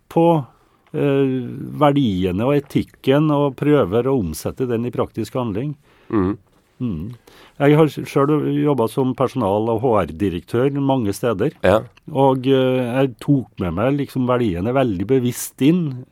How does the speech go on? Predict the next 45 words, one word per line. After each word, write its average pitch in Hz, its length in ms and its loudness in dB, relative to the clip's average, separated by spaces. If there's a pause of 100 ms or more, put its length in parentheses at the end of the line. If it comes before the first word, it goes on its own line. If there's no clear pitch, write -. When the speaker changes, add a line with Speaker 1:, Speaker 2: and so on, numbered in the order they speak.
Speaker 1:
i, 131 400 -2
i 117 40 0
min 120 200 -2
daglige 113 460 2
jobb. 139 260 0 (180)
Speaker 2:
Ja. 92 180 -2 (440)
Og 113 80 -4
du 113 140 4
er 107 60 6
da, 95 540 6
som 101 220 -2
storsier, 87 420 -2
har 92 100 0
du 92 120 0
gått 87 340 -4
gjennom 87 400 0
alle 90 160 2
gradene? 90 400 2 (280)
Speaker 1:
Ja. 87 100 -6 (340)
Speaker 2:
Mhm. 87 220 -4 (220)
Speaker 1:
Og 135 80 -2
det, 131 200 4
det, 135 400 2
du 127 120 0
bruker 120 280 0
ikke 117 160 -4
mange 127 320 0
år 98 240 2
på 123 160 2
det, 143 240 4
men, 135 140 2
Speaker 2:
Nei. 107 120 4
Speaker 1:
men 135 180 0
det 127 100 2
er, 123 240 0 (120)
så 139 200 -6
det 139 100 0
er 113 140 2
jo 101 80 0
en 135 140 -2
bevisstgjøring, 117 1080 0
eh, 120 100 0
over 101 440 -2
to, - 200 -10
ja, 80 120 -12